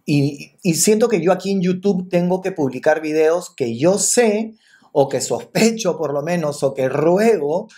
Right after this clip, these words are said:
que a la gente le interese, los pueda ver, me genere vistas y de esa manera ganar mi dinerito, porque esto es un trabajo. Y no creo que algo muy académico les interese. La gente que realmente quiere aprender de mí académicamente están suscritos a mi Patreon.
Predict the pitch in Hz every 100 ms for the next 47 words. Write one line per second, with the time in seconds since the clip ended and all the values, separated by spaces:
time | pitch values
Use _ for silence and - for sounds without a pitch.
0 | - - - 160 143 165 165 175 175 156
1 | 147 147 180 180 123 135 147 180 175 180
2 | 180 131 120 123 151 170 165 - 180 180
3 | 139 120 - 135 123 120 147 120 117 -
4 | _ - 120 123 139 - 151 160 180 262
5 | - - - _ - 113 123 - 131 139
6 | 135 123 139 139 - - _ 226 - -
7 | - _ 147 165 175 185 185 185 180 175
8 | 180 180 175 147 151 151 139 123 127 113
9 | 113 110 113 123 131 214 233 208 175 185
10 | 185 185 180 175 180 135 147 156 147 156
11 | 151 143 139 143 - 131 131 123 135 123
12 | 131 - 123 135 135 120 107 107 - -
13 | -